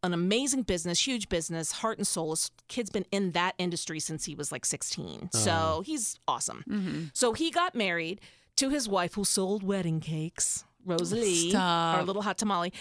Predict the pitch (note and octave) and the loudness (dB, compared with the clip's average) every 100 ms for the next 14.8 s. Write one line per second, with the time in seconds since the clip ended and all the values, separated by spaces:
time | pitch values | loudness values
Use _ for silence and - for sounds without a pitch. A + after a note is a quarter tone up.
0 | - - - A#3 A#3 G3+ F3+ E3+ D#3+ F3+ | -10 0 2 2 2 2 2 2 0 0
1 | - F#3 F#3 - G3 F3+ - F3+ E3 E3+ | 0 0 2 0 0 -6 -2 0 0 -2
2 | - - F3+ - - F3 E3 F#3+ D3+ E3 | -10 -12 -10 -10 -8 -4 -2 -2 -2 -4
3 | - C#3+ - E3 F3+ F3 E3 D3+ - D#3+ | -4 -4 -6 -4 -2 0 0 -4 -4 -4
4 | D3 D3 D3+ - G2+ G2+ A2 - - - | -4 -6 -8 -8 -8 -8 -8 -8 -10 -10
5 | - C#3 - C#3 - - - - - - | -10 -8 -6 -8 -10 -12 -10 -4 -2 0
6 | E3+ E3+ D3 - - - F3+ E3+ D#3+ D3+ | 0 0 -2 -8 -18 -6 -4 -2 -2 0
7 | D3+ D3 - D3+ C#3+ - D3+ C#3+ D3 D3+ | -2 -2 -4 -4 -4 -6 -6 -4 -6 -4
8 | C3+ - C3 D#3+ D3 C#3+ - D#3 C3+ B2+ | -6 -4 -4 -4 -4 -6 -8 -6 -4 -4
9 | D3 - - - - - - _ G3+ F3+ | -6 -8 -14 -20 -20 -20 -20 _ 0 2
10 | F3 E3+ F3 E3+ E3 D#3+ - D#3+ - C#3 | 2 2 0 2 0 0 -2 -4 -4 -4
11 | C3 - - - - - - - - F#3+ | -6 -10 -10 -8 -8 -8 -10 -8 -8 -8
12 | - - - _ _ G#3 F#3+ F#3 F#3 F3+ | -12 -20 -20 _ _ 2 4 2 2 2
13 | F3 E3+ E3+ - _ - - - F#3+ F#3 | 2 0 0 -4 _ -6 0 2 2 2
14 | F3+ F#3 G3+ A#3 A3+ F3 D#3 - | 0 2 2 2 2 2 -4 -14